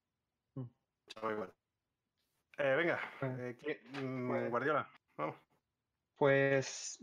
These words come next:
Speaker 1: yo por mi parte diría que es una buena, que, que es bueno, porque básicamente tú cuando te basas en un juego es porque quieres darle otro enfoque, quieres mejorarlo, quieres
Speaker 2: Ujú.
Speaker 1: darle otro,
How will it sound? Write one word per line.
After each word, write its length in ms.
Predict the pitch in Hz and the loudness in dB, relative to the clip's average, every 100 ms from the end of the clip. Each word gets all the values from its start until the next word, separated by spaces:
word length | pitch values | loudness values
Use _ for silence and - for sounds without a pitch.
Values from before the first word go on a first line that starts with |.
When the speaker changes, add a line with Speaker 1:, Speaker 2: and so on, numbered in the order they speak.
| 143 | -6
Speaker 1:
yo 240 | - 165 202 | 4 6 8
por 120 | 175 | 6
mi 100 | 151 | 6
parte 320 | 151 156 196 | 4 6 6
diría 320 | 160 139 156 165 | 6 4 4 4
que 100 | 185 | 2
es 200 | - 175 | 2 2
una 260 | 160 147 | 4 2
buena, 840 | 131 139 143 143 139 131 127 120 120 - _ - | 2 4 6 6 6 6 4 0 -6 -12 _ -2
que, 220 | 143 139 | -2 4
que 120 | 180 | 6
es 140 | 151 | 6
bueno, 420 | 147 160 156 - - _ _ _ | 8 8 6 2 -6 _ _ _
porque 200 | 139 131 | -2 4
básicamente 560 | 135 143 165 156 - 180 | 4 6 4 2 4 4
tú 140 | 147 | 4
cuando 520 | 156 151 139 135 131 - _ _ _ - | 2 2 2 2 0 -4 _ _ _ -6
te 160 | - 131 | 4 6
basas 460 | 143 156 156 156 165 | 8 6 4 4 6
en 100 | 151 | 6
un 80 | |
juego 500 | 147 170 156 165 214 _ - - _ | 6 6 6 6 2 _ -20 -20 _
es 100 | 151 | -2
porque 340 | - 156 156 143 | 4 6 6 6
quieres 260 | 143 147 | 6 6
darle 220 | 139 143 143 | 8 8 6
otro 160 | 131 | 4
enfoque, 540 | 120 - 160 156 113 - | 2 2 4 4 0 0
quieres 220 | - 143 | 2 4
mejorarlo, 640 | 151 143 139 135 160 139 120 - | 4 4 4 6 6 4 2 2
quieres 600 | 139 139 143 139 131 - | 2 6 6 6 2 -2
Speaker 2:
Ujú. 260 | 120 110 131 - - _ _ - | -14 -12 -14 -14 -20 _ _ -2
Speaker 1:
darle 680 | 147 151 143 143 139 139 - _ _ _ _ _ - | 4 6 8 8 6 4 -4 _ _ _ _ _ 2
otro, 720 | 156 143 147 139 135 127 131 | 4 6 6 8 6 4 0